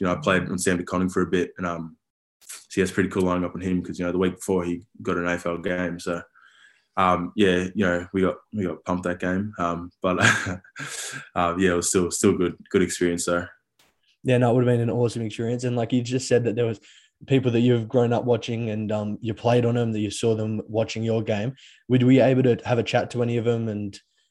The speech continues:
Speaker 2: um, learn things off them?
Speaker 1: Nah, not really. We kinda,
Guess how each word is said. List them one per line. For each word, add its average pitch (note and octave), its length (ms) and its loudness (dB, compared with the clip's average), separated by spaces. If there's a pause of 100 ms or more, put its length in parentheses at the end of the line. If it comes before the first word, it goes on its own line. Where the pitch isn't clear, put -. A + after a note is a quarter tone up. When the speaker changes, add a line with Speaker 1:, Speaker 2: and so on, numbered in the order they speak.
(160)
Speaker 2:
um, A2 300 2
learn A#2 320 2
things A2+ 320 -2
off A2+ 220 -2
them? B2 280 -4 (920)
Speaker 1:
Nah, G#2 360 6
not G#2+ 180 2
really. G2+ 340 4
We F#2+ 160 0
kinda, F#2+ 420 0